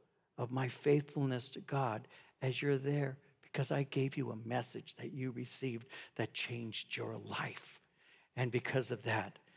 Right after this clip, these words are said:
I can say to you, you are my glory and my joy, because you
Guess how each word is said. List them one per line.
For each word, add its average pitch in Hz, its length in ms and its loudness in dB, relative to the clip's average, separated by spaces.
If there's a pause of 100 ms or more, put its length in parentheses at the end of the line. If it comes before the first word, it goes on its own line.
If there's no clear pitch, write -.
(160)
I - 100 0
can 127 200 0
say 123 320 0
to 135 180 -6
you, 123 340 0 (260)
you 123 400 4 (260)
are 113 160 0
my 107 220 -2
glory 123 580 0 (320)
and 139 280 4
my 104 340 -4
joy, - 380 -6 (720)
because 120 520 0 (480)
you 151 400 2